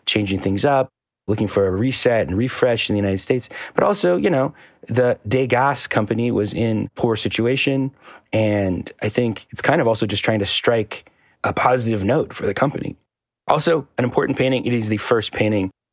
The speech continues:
by Degas that is ever acquired by a French museum. It's not just any other painting in his oeuvre. It is, like, an important painting in terms of how he finally entered art history.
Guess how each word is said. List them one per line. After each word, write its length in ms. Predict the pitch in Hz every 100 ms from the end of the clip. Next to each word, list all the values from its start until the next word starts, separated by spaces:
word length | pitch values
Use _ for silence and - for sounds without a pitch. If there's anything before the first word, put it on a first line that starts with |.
| _
by 200 | 117 117
Degas 280 | 107 98 87
that 100 | 90
is 60 | 87
ever 280 | 95 90
acquired 560 | 87 - 92 90 82 80 - _
by 560 | 101 101 90 85 82 - _ -
a 60 |
French 260 | - 90 -
museum. 340 | 82 - - - _ _
It's 280 | - 117 -
not 280 | 135 139 -
just 500 | - 113 104 - - -
any 200 | 120 110
other 160 | 101
painting 480 | 92 104 92 98 90
in 220 | - 95
his 180 | 92 87
oeuvre. 360 | 98 90 95 92
It 160 | 87
is, 120 | 87 92
like, 140 | 90
an 60 | 90
important 640 | 87 - 127 110 95 85 - - - _ _ _ _ _ _
painting 500 | - 110 92 104 - - _ _
in 140 | 101
terms 420 | - 101 95 92 -
of 400 | 95 87 85 - _
how 300 | - 107 98
he 160 | 90 95
finally 580 | - 120 113 104 92
entered 440 | 95 92 - - - - - _
art 140 | - 92
history. 420 | 82 - - -